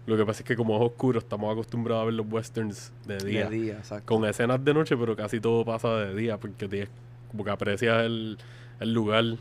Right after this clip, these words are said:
Speaker 1: la iluminación y el viaje del calor usualmente, o la nieve en donde sea que esté. Pero este, pues, cae en un weird western, que hablamos de Bacurau la otra vez que
Speaker 2: Ujú.
Speaker 1: grabamos con Chris
Speaker 2: Exacto.
Speaker 1: también,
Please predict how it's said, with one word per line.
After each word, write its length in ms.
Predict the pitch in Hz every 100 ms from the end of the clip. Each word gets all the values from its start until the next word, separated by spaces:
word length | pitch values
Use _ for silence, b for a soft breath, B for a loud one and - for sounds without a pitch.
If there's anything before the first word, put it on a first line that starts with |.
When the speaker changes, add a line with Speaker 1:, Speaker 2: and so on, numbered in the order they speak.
| - 113
Speaker 1:
la 60 |
iluminación 880 | 107 101 101 95 - 120 120 120 117
y 40 | 113
el 120 | 104
viaje 220 | 101 107
del 140 | 110
calor 440 | 113 113 107 113 113
usualmente, 580 | 104 110 107 113 113 113
o 60 |
la 100 | 104
nieve 320 | 98 107 113
en 80 | 113
donde 240 | 104 101 98
sea 160 | 104
que 60 | 110
esté. 320 | 110 - 104 - B B B B -
Pero 280 | 120 113 107
este, 220 | 120 123
pues, 140 | 117 113
cae 180 | 113 113
en 60 |
un 160 | 127 131
weird 200 | 156 139
western, 460 | 117 156 - 139 107 -
que 80 | -
hablamos 460 | 107 110 113 127 123
de 80 | 139
Bacurau 460 | 139 139 135 143
la 120 | 143
otra 180 | 123 127
vez 120 | 131
que 100 | 127
Speaker 2:
Ujú. 80 | 135
Speaker 1:
grabamos 260 | 127 131 131
con 120 | 127
Chris 220 | 120 123 123
Speaker 2:
Exacto. 200 | 135 135
Speaker 1:
también, 300 | 143 160